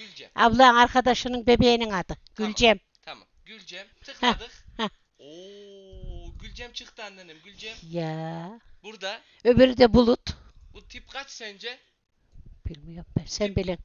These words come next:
Speaker 1: Şuraya tıkla bakalım, gel.
Speaker 2: Hadi.
Speaker 1: Hadi.
Speaker 2: Tık.
Speaker 1: Tıkla. Dur şöyle havaya alayım seni.
Speaker 2: Hadi.
Speaker 1: Tıkla.
Speaker 2: Tık.
Speaker 1: Tık. Tip iki meraklı. Meraklı çıktı, zıpaya bak hele. <laughs>
Speaker 2: Tamam.
Speaker 1: Bu Gülcem,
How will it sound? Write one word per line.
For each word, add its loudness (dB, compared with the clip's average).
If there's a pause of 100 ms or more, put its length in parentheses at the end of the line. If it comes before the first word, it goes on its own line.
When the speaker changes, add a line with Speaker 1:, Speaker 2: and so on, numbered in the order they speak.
Speaker 1:
Şuraya -18
tıkla -16
bakalım, -20
gel. -20 (200)
Speaker 2:
Hadi. -4 (240)
Speaker 1:
Hadi. -20 (160)
Speaker 2:
Tık. -6 (120)
Speaker 1:
Tıkla. -20 (380)
Dur -20
şöyle -14
havaya -20
alayım -20 (140)
seni. -20 (680)
Speaker 2:
Hadi. -14 (160)
Speaker 1:
Tıkla. -20 (840)
Speaker 2:
Tık. -4 (560)
Speaker 1:
Tık. -16 (560)
Tip -16
iki -14
meraklı. -12 (680)
Meraklı -12
çıktı, -14
zıpaya -14
bak -16
hele. -20 (200)
<laughs> -20
Speaker 2:
Tamam. -8 (460)
Speaker 1:
Bu -20
Gülcem, -16